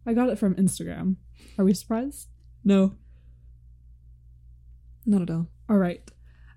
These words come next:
Speaker 1: I got it from the Instagram account respect underscore earth underscore.
Speaker 2: Ooh. I've never
Speaker 1: Yes.
Speaker 2: heard of them before.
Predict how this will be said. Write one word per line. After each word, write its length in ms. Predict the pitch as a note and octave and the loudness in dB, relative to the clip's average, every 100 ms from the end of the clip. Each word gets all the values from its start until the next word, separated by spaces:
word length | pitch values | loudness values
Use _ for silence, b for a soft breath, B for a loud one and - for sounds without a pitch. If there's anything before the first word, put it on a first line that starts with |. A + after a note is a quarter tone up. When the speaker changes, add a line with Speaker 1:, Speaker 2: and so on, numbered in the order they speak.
| - | -12
Speaker 1:
I 440 | A3 G#3+ G#3 G#3+ - G#3 | -2 0 2 0 -2 -4
got 220 | A#3 A3+ | 0 0
it 160 | A3 A3 | 0 2
from 180 | A#3 | 6
the 140 | A3 - | 6 4
Instagram 760 | A3 G#3+ - G#3 G3 G3 G3 - | 2 2 2 -4 -2 -4 -4 -8
account 560 | G3+ - F#3+ F#3+ F#3+ - - | -12 -8 -6 -6 -8 -16 -8
respect 640 | G3+ - - A3 A#3 - - | -6 -6 -6 -4 -4 -8 -8
underscore 840 | G#3+ G3+ G#3 - - A3 G3+ G3+ - F3 | -2 0 0 -4 -6 -2 -2 -2 -8 -8
earth 360 | F3 F3 - - F#3 | -8 -8 -12 -12 -8
underscore. 680 | E3+ F3 - - C#3+ - A3 - - - - - - - - - - - - - C4+ | -8 -8 -12 -14 -14 -12 -12 -14 -20 -20 -20 -20 -20 -20 -20 -20 -20 -20 -20 -12 -4
Speaker 2:
Ooh. 320 | F4+ - - - - - - - - - - - - - - - - - | -2 -2 -6 -20 -20 -20 -20 -20 -20 -20 -20 -20 -20 -20 -20 -20 -20 -4
I've 180 | A3+ G3+ | -2 0
never 160 | G3+ | 0
Speaker 1:
Yes. 80 | G3+ | -2
Speaker 2:
heard 80 | G3+ | -2
of 40 | F3 | -2
them 120 | E3 | -4
before. 300 | - G#2 | -6 -10